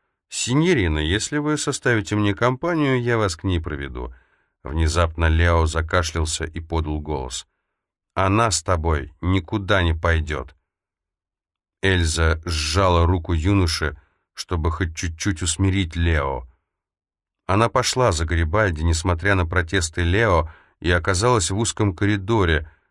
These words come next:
сомневаясь, правильно ли было оставаться с Ричиотти наедине.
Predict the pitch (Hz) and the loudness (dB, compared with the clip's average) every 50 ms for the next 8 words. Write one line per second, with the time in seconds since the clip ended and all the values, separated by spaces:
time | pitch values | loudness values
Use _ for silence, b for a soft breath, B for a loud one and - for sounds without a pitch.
0 | B B - - - 90 90 90 87 85 87 87 90 90 82 80 - - 98 101 | B B -10 -4 0 2 2 4 4 4 4 4 4 2 0 -2 -4 -4 -2 0
1 | 113 117 113 107 101 101 101 98 92 90 92 85 85 98 95 95 92 90 82 82 | 2 2 2 2 0 0 0 0 0 -2 -2 -2 -2 -2 0 2 2 0 0 0
2 | - 92 92 95 92 85 - - 82 80 - 87 85 80 - - 90 87 82 80 | -2 0 0 2 0 0 -2 -4 -4 -4 -2 -4 -4 -4 -2 0 2 2 2 0
3 | 80 - - 82 82 82 82 78 78 73 71 78 78 73 73 69 65 64 - | -2 -4 -2 0 2 4 4 2 2 0 -2 -4 -4 -2 -4 -4 -6 -8 -10